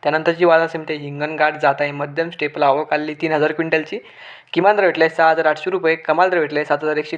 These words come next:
तीस रुपये आणि सर्वात दर भेटला आहे सहा हजार नऊशे रुपये. त्यानंतरची बाजार समिती आहे पुलगाव जात आहे. मध्यम स्टेपल आवक आलेली चारशे पंच्याऐंशी क्विंटलची,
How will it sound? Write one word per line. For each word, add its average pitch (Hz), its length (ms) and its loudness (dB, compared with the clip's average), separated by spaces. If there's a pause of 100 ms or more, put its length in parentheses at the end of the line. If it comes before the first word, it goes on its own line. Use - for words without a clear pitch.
तीस 190 140 -8
रुपये 196 240 2
आणि 180 140 0
सर्वात 180 260 4
दर 165 340 0
भेटला 147 220 2
आहे 147 60 0
सहा 147 200 4
हजार 147 160 0
नऊशे 160 280 -4
रुपये. - 280 -8 (680)
त्यानंतरची 175 400 2
बाजार 156 240 4
समिती 151 240 -4
आहे 147 120 0
पुलगाव 156 400 2
जात 143 200 4
आहे. 143 120 2
मध्यम 147 320 -2
स्टेपल 147 360 0
आवक 143 280 4
आलेली 147 180 -2
चारशे 143 280 -2
पंच्याऐंशी 156 460 -4
क्विंटलची, 170 460 -4